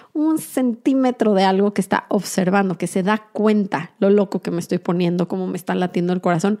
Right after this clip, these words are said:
pero no soy capaz de calmarme. O sea, voy a seguir yendo a hacer mi relajo, pero al menos lo observé. Esos son los puntos,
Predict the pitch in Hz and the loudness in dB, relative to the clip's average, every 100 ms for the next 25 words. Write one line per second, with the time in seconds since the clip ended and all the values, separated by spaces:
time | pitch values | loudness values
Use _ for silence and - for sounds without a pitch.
0 | _ 208 220 233 262 277 302 302 - 196 | _ 0 0 0 0 0 0 0 0 -4
1 | - 202 170 - - - _ _ _ _ | 0 0 0 -6 -14 -18 _ _ _ _
2 | _ _ _ _ _ _ - 220 202 208 | _ _ _ _ _ _ -4 0 0 2
3 | 202 208 220 226 180 175 _ _ - - | 0 2 2 0 -2 -8 _ _ -8 -4
4 | - - _ _ 143 262 240 262 240 226 | -4 -6 _ _ -8 0 2 4 4 2
5 | 220 208 202 202 190 180 180 185 175 170 | 2 4 4 2 0 0 0 0 0 0
6 | 170 226 226 226 233 294 359 240 170 - | 0 -2 0 0 2 0 0 -2 -2 -2
7 | 175 202 190 - - - - - _ 302 | 0 2 0 -2 -18 -20 -20 -20 _ -2
8 | 339 427 392 294 269 277 - 247 220 180 | 0 0 -2 0 2 0 0 2 2 2
9 | 92 247 - | -2 -2 -6